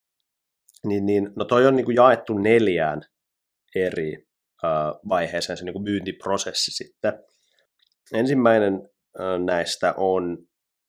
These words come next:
tämmönen kuin, no, tu-, tunnista. Se on, tää alkuperäinen versio oli, oli niinku englanniksi.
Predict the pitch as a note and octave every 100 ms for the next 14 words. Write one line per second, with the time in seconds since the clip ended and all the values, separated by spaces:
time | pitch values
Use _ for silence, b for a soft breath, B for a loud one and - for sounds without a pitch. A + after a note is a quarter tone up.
0 | _ _ F2+ F2+ D#2+ - - - - -
1 | - - A#2+ A#2+ C3 B2 G2 E2+ - -
2 | - _ _ _ _ F#2 F#2 F2+ - -
3 | A2+ D3 A#2+ A2 G2 F#2 F2+ F#2+ - F#2
4 | G2 G2+ G#2 G2 F#2 F#2+ F#2 D#2+ - -
5 | - - -